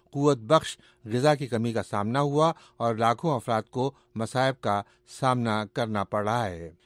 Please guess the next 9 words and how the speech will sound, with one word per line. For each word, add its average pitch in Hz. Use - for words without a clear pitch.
اس 175
سال 156
معمول 147
سے 156
بہت 117
کم 113
بارشیں 107
ہوئی 113
ہیں۔ 80